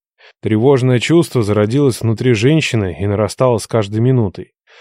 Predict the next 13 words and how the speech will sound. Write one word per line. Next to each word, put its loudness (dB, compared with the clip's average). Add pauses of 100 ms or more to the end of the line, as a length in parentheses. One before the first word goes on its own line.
(180)
Ховард 2
тоже 2
был 0
взволнован, 0 (100)
хотя -4
этого -2
и -4
не -2
скажешь -8
по -10
его -4
каменному -4
лицу. -12